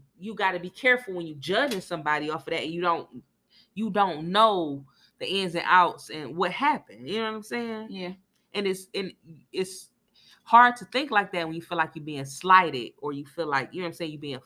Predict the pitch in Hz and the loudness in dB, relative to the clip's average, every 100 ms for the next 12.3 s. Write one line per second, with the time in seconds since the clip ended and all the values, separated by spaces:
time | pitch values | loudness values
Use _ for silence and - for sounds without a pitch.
0 | - 196 - - 202 143 113 123 _ - | -2 0 0 -4 -4 -4 -10 -12 _ -16
1 | 151 113 170 170 180 180 185 196 220 269 | -14 -10 -8 -4 -4 -4 -4 -4 0 2
2 | 403 196 143 123 113 92 - 104 202 214 | 0 -2 -6 -8 -12 -16 -20 -12 -8 -8
3 | 208 233 226 220 220 233 480 587 349 - | -8 -8 -8 -8 -12 -8 -8 -8 -10 -8
4 | 143 - - - - _ _ - 294 285 | -8 -12 -14 -16 -16 _ _ -4 -2 -2
5 | 277 285 311 539 427 247 - 220 202 - | -2 -4 -4 -8 -8 -10 -2 -2 -2 -8
6 | 381 202 208 - _ - 160 170 165 170 | -6 -6 -6 -10 _ -6 -4 -2 -4 -4
7 | 185 185 180 180 - 240 185 170 156 180 | -6 -6 -8 -8 -6 0 0 0 -4 -6
8 | 285 269 233 196 165 170 180 - 208 185 | -2 -2 -2 0 4 4 0 -4 -6 -4
9 | 175 170 175 185 190 185 - - _ - | -6 -2 -4 -2 -4 -4 -6 -16 _ -20
10 | _ _ - - 302 453 539 294 262 226 | _ _ -20 -8 -6 -4 -2 6 6 6
11 | 196 208 - 214 180 175 165 - - - | 4 -2 -2 -4 0 2 0 -4 -14 4
12 | 190 156 | 6 6